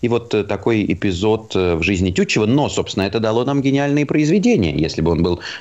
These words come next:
психологически здоров, я не знаю, был бы ли у нас этот потрясающий денисевский цикл. Э, причем там же очень интересно, прям такой отдельный короткий эпизод. <clears throat> Там есть стихи, написанные от ее лица. То есть есть стихи, вообще написанные от лица Денисевой,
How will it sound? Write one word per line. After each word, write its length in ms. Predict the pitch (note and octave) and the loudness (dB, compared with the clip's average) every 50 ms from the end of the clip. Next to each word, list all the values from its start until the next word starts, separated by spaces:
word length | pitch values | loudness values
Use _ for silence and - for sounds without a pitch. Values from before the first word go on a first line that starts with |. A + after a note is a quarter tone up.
| - - - | -14 -10 -6
психологически 800 | - - G#2 - A2 G2+ F#2+ F#2 G2+ E3+ E3+ - - - - - | -4 -2 -2 0 0 0 2 2 2 0 0 0 -2 -4 -2 -4
здоров, 380 | E2 D2+ - D2+ D2 F#2+ - - - | -4 -2 -2 -2 -2 -2 -4 -4 -4
я 80 | D#2+ | -2
не 100 | C#2+ D#2 | 0 0
знаю, 240 | D2 E2 F2+ E2+ D#2+ | 0 0 0 0 2
был 180 | D#2 E2 F#2 F#2+ | 2 2 2 2
бы 120 | F2+ F#2 | 2 2
ли 160 | F#2 F2+ F2 | 2 2 2
у 80 | F2 F2+ | 2 2
нас 280 | F2+ G2 G2 - - F#2+ | 0 0 -2 -2 -2 -2
этот 280 | F2 - F#2 - - | -2 -2 -4 -6 -6
потрясающий 640 | - - - - F#2 F2+ - G2 G2+ F#2+ F#2 - G2 | -8 -8 -4 -4 -4 -2 0 0 0 0 0 -2 -2
денисевский 580 | F2 F2+ F#2+ F#2+ F#2 F2 - F#2+ - - - G#2+ | -2 0 0 0 0 0 -2 -4 -6 -4 -4 -4
цикл. 380 | - - F3 E3+ - B2 F#2+ F#2 - - - - - - | -2 -2 -2 -2 0 -2 -2 -2 -4 -10 -10 -8 -6 -4
Э, 200 | - F2+ F2 E2+ | -2 0 0 0
причем 360 | E2 - G#2+ G2+ - C3 A#2+ G#2+ | 0 -2 -4 -2 -2 -2 -2 -2
там 200 | A2 G2+ G2+ G2 | -2 -2 -2 0
же 140 | F#2 G2+ G#2 | 0 0 0
очень 300 | G2+ A2 G2+ - A2+ G#2+ | 0 -2 -2 0 0 -2
интересно, 460 | G#2 F#2+ A2+ A#2+ F3+ F3+ - G#2+ F2 | 0 0 0 -2 -2 -2 0 -2 -2
прям 180 | D#2+ F2 E2 D2 | 0 -2 -2 -4
такой 240 | D2+ E2 - F2 | -4 -4 -2 -2
отдельный 380 | E2+ E2 E2 G#2+ G2+ E2+ D#2+ D#2 | -2 0 0 -2 0 0 -2 -2
короткий 400 | - F2 F2+ F#2 E2+ - - - | -2 -2 -2 -2 -2 -2 -4 -4
эпизод. 400 | D#2+ - G#2+ A2 F#3 G#3 - - - - - - - | -2 -2 0 0 0 0 -2 -6 -12 -12 -10 -6 0
<clears throat> 260 | - E3 F3 C#3 B2 | 0 2 2 2 0
Там 140 | - A#2+ G#2+ | 0 0 0
есть 200 | A#2+ B2 A#2+ A2+ | 0 0 0 -2
стихи, 300 | - - B2 - - F3 | -2 -4 -2 0 0 0
написанные 540 | F3+ C#3+ G#2+ - C3 C3 - B2+ B2 A#2+ A#2 | 0 0 0 -2 -2 0 0 0 2 2 0
от 140 | A2 - - | -2 0 0
ее 380 | G#2+ G#2+ A2+ G2+ G#2+ - F2+ | 2 2 2 2 2 2 2
лица. 500 | F2 F2+ E2 E2 - - - - - - - - - - - - | 2 0 0 -2 -2 -2 -2 -4 -6 -10 -12 -16 -16 -16 -10 -6
То 60 | - | -4
есть 80 | D#2+ F2 | -2 0
есть 180 | G2 G2 F2+ | 0 0 0
стихи, 280 | - - F#2+ - - C3 | -2 -4 -4 0 0 0
вообще 260 | G#2 F2+ - - C3+ | 0 0 0 -2 0
написанные 460 | A2+ G2 - G2+ F#2+ - - F2 E2+ | -2 -2 -2 -2 -2 0 0 -2 -2
от 80 | E2 - | 0 -2
лица 240 | F#2 - - G#2+ F#2+ | -2 -2 -2 -2 -2
Денисевой, 640 | E2 F#2 F#2+ G#2 D3+ E3+ - - C3 G2 F2+ E2 | 0 0 2 2 2 0 0 0 0 0 0 -2